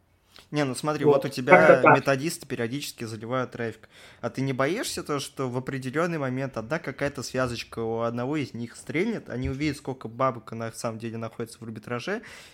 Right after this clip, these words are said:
Speaker 1: и они такие: «Все, я ухожу, я пошел заниматься арбитражом».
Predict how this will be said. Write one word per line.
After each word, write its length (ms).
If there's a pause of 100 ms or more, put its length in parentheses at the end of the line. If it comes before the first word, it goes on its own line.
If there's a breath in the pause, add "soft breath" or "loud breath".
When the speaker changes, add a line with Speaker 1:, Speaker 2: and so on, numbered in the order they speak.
Speaker 1:
и 340
они 260
такие: 460
«Все, 400
я 140
ухожу, 580
я 160
пошел 300
заниматься 480
арбитражом». 580